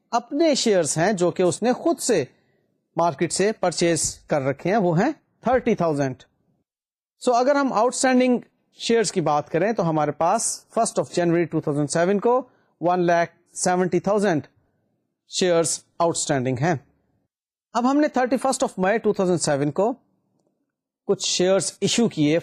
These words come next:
for cash، یعنی کہ اس کے against ہمیں cash resources ملے۔ ایٹی تھاؤزینڈ number of shares ہم نے ایشو کیے۔ اب جب ہم نے ایٹی تھاؤزینڈ number of shares ایشو کیے تو آؤٹ اسٹینڈنگ پہلے ہمارے پاس ون لاکھ سیونٹی تھاؤزینڈ تھے۔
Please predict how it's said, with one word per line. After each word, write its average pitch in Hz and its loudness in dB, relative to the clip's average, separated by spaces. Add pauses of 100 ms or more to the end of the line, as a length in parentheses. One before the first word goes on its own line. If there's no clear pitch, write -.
for 214 2 (120)
cash، 196 0 (480)
یعنی 151 0
کہ 151 -2
اس 151 -4
کے 175 0
against 170 -2
ہمیں 170 0
cash 175 -2
resources 175 0
ملے۔ 151 0 (1120)
ایٹی 226 0
تھاؤزینڈ 160 0
number 143 0
of 123 -6
shares 120 -6 (460)
ہم 143 0
نے 143 2
ایشو 131 -4
کیے۔ 123 -14 (880)
اب 254 -2
جب 277 2
ہم 277 2
نے 302 4
ایٹی 233 0
تھاؤزینڈ 262 2
number 214 0
of 240 0
shares 208 2
ایشو 208 0
کیے 160 2
تو 190 -2 (120)
آؤٹ 226 0
اسٹینڈنگ 233 2
پہلے 190 2
ہمارے 185 0
پاس 196 -4
ون 175 0
لاکھ 185 2
سیونٹی 147 0
تھاؤزینڈ 214 0
تھے۔ 285 4